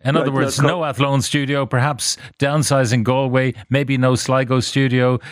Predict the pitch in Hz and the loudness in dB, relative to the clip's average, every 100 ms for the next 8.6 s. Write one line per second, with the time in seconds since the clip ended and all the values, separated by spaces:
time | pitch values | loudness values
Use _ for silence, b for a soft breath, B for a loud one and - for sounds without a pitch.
0 | B - 120 - 151 175 165 135 131 139 | B -6 -4 -4 -2 2 2 2 2 0
1 | 147 135 139 135 139 143 135 139 139 135 | 2 2 2 0 0 0 -2 -2 -2 -2
2 | 143 143 127 139 127 131 139 117 139 139 | -4 0 0 0 -2 -4 -2 0 0 0
3 | 117 185 180 95 _ _ _ _ _ _ | 0 0 0 -4 _ _ _ _ _ _
4 | 139 147 135 135 135 139 143 123 123 - | -2 0 2 0 0 0 0 0 -4 -2
5 | 143 120 127 120 139 165 180 127 98 82 | -2 0 -2 0 -2 -2 -2 -2 -2 -6
6 | 90 - - 123 135 143 143 151 180 - | -8 -16 -18 -6 -6 -2 0 0 -2 0
7 | 160 147 151 - 110 131 151 180 131 104 | 2 4 2 2 0 0 0 0 0 0
8 | 101 110 92 - - 120 | -2 -2 -2 -2 0 0